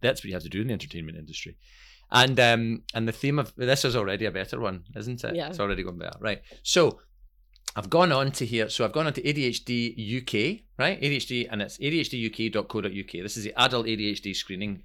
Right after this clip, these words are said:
Speaker 1: tool, okay? And we're gonna answer the questions. You're gonna help me answer the questions 'cause you know me, right? How long you worked here?
Speaker 2: Um, two years
Speaker 1: And
Speaker 2: now.
Speaker 1: you're a patient of mine. Am I allowed to say that?
Speaker 2: Yeah,
Speaker 1: It's
Speaker 2: yeah,
Speaker 1: bre-,
Speaker 2: <laughs> you
Speaker 1: I'm
Speaker 2: can
Speaker 1: breaching
Speaker 2: say that.
Speaker 1: confidentiality.
Speaker 2: <laughs> No, you
Speaker 1: So you're a
Speaker 2: can say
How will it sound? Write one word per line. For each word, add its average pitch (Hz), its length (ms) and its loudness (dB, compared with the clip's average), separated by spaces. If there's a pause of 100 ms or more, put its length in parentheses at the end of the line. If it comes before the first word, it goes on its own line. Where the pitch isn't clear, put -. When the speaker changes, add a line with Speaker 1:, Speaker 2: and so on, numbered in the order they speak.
(160)
Speaker 1:
tool, 85 260 -4 (180)
okay? 185 320 -2 (540)
And 107 100 2
we're 113 80 2
gonna 123 140 4
answer 113 240 2
the 101 60 -2
questions. - 380 -2
You're 139 80 -2
gonna 147 100 2
help 156 180 6
me 143 100 2
answer 113 240 2
the 101 60 -6
questions - 320 -2
'cause 127 60 -2
you 170 80 0
know 143 160 0
me, 92 300 -4
right? 123 140 0
How 165 100 2
long 175 120 0
you 160 100 -2
worked - 180 -6
here? 196 180 -4 (720)
Speaker 2:
Um, 175 380 -4
two 196 140 0
years 156 340 -2
Speaker 1:
And 151 140 4
Speaker 2:
now. 170 80 6
Speaker 1:
you're 151 160 0
a 120 80 0
patient - 420 0
of 147 100 -2
mine. 131 180 2
Am 127 100 2
I 147 60 8
allowed 151 200 4
to - 60 -10
say 165 180 -2
that? 254 160 -4
Speaker 2:
Yeah, 269 240 -2
Speaker 1:
It's 226 140 2
Speaker 2:
yeah, 269 160 4
Speaker 1:
bre-, - 60 6
Speaker 2:
<laughs> - 20 6
you 254 100 8
Speaker 1:
I'm 311 80 8
Speaker 2:
can 285 60 4
Speaker 1:
breaching 208 260 4
Speaker 2:
say - 0 -
that. 160 180 6
Speaker 1:
confidentiality. 156 460 2
Speaker 2:
<laughs> 214 140 2
No, 277 40 -2
you 302 40 -2
Speaker 1:
So 311 100 -6
you're - 40 2
a - 20 4
Speaker 2:
can 262 80 4
say - 80 2